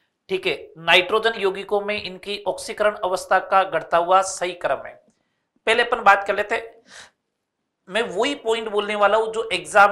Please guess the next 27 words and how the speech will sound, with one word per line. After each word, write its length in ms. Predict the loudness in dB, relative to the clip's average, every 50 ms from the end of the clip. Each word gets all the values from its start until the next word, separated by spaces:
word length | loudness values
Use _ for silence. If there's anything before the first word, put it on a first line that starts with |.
| 4 -2
में 160 | -6 -4 0
आपके 320 | 2 2 0 0 -2 -10 -8
क्वेश्चन 460 | -8 -10 -6 -2 -2 -2 -2 -4 -10 -14
सॉल्व 340 | -14 -6 -2 0 0 0 2
करने 240 | 2 0 0 0 -4
में 120 | -6 -6 -6
हेल्प 300 | -4 -2 -2 -2 -2 -2 -2
करने 240 | -2 -2 -2 -4
वाले 220 | -4 -4 -4 -6 -8
हैं, 200 | -10 -12 -14 -18 _
ठीक 200 | _ -12 -8 -6
है। 40 | -6 -4 -2
अब 140 | 0 2 2
अपन 220 | 2 2 -2 -8
ये 220 | -10 -10 -8 -8 -8
चीज 320 | -8 -10 -14 -16 -16 -20 -20 _ _ -2
चेक 220 | -2 -2 0 0 -2
करना 260 | -2 0 0 0 0
प्रेफर 400 | -2 -4 -8 -8 -6 -4 -4 -4
नहीं 120 | -4 -4 -2
करेंगे 340 | -2 -2 -2 -2 -6 -10 -12 -12 -14 -20 _ _ _
कि 60 | -10
ऑक्सीडेशन 520 | -8 -8 -8 -8 -8 -8 -6 -6 -4 -6 -6
नंबर 260 | -6 -4 -2 -2 -2
क्या 160 | 0 2 2 2
होता 260 | 2 0 -6 -10 -12
है, 280 | -12 -12 -16 -20 _